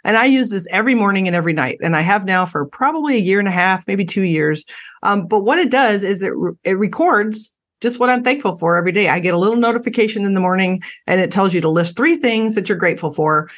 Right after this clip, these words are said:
And then it goes on to talk about what three things are you gonna do today and maybe an affirmation. And then at night, it'll go back in again and say, uh, "What are three things you're grateful for? And maybe what, what would you have changed about today?"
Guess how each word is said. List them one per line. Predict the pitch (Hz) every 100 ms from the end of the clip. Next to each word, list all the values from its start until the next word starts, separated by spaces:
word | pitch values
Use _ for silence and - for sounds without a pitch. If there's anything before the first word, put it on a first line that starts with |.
| -
And | 185 220
then | 285
it | 240
goes | 233 220
on | 208 208 208
to | 196
talk | 185 185
about | 180 175 160
what | 165 -
three | - 285
things | 285 269 220
are |
you | 226
gonna | 202 214 185
do | 233
today | 294 170 156 160 202 - _ _ -
and | 196 190 180
maybe | 180 202 214
an | 190
affirmation. | 180 175 175 151 147 - 147 - _ _ -
And | 202
then | 226
at | 226
night, | 240 311 302 247 240
it'll | 220
go | 214 214
back | 208 208
in | 214 208
again | 185 226 220
and | 190
say, | 180 196 185 180 180 - -
uh, | 180 170 165
"What | 202 202
are |
three | 190 214
things | 240 240 240
you're | 220
grateful | 208 185 180 170
for? | 165 165 175 175 _
And | 180 190 175 165 - _
maybe | 180 185 185 196
what, | 185 202 196
what | 196 208
would | 185
you |
have | 196 170
changed | - 233 214
about | 165 240 -
today?" | - - 90